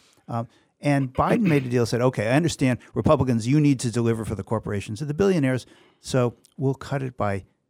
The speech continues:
uh, a billion dollars or ten billion dollars." I forget which one. It was about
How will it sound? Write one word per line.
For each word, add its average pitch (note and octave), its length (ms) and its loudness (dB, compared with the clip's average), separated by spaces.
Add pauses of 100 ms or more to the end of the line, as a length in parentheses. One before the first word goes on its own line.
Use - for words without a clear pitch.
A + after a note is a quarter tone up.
(520)
uh, G2+ 260 -8 (140)
a A2+ 80 -2
billion G2+ 400 0
dollars E2+ 480 -12 (220)
or G2+ 140 -8 (100)
ten G#2 220 -6
billion F#2 260 -6
dollars." E2+ 280 -10
I - 60 -8
forget F#2+ 300 -10
which F#2 220 -14
one. F2+ 100 -10
It F2+ 60 -10
was G2 180 -8
about G2+ 380 -4